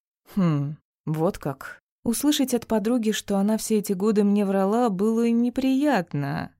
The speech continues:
Но я хотела знать всю правду. Всему же должно быть логическое объяснение.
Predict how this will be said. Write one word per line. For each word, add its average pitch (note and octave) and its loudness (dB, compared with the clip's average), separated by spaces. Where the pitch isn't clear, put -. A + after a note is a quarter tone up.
Но E3 0
я D#3 0
хотела A#3 0
знать A#3 0
всю - -8
правду. D3 -2
Всему F#3 0
же A3 2
должно D#3+ 2
быть D#3 -4
логическое D#3 -2
объяснение. D3 -4